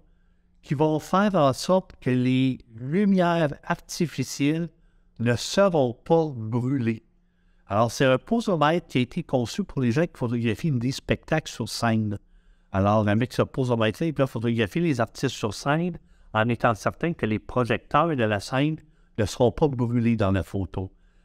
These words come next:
Alors, si votre caméra a un posolène semblable, c'est le posolène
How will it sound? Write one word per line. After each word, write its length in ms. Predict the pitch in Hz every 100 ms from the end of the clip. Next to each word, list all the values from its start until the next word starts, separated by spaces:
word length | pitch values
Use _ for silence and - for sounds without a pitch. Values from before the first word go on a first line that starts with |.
| -
Alors, 280 | 101 120 120
si 300 | - - 262
votre 260 | 165 -
caméra 540 | - 139 120 117 175 -
a 120 | 143
un 120 | 156
posolène 680 | - - 127 123 113 147 156
semblable, 880 | - - 147 139 117 113 117 110 104 _ _ _ _ _
c'est 300 | - - 151
le 120 | 156
posolène 720 | - 165 165 139 135 143 156